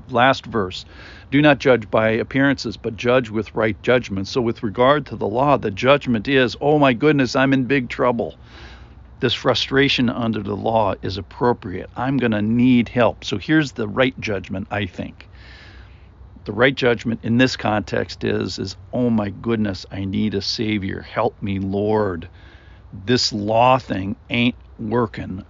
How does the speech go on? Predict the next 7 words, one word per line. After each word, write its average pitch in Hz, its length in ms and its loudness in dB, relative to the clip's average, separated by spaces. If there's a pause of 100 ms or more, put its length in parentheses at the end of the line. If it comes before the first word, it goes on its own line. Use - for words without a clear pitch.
I'm 117 260 0
gonna 104 220 0
need 98 420 -2
grace." 101 640 -2 (1160)
And 92 100 -10
so 120 140 -2
that, 107 320 2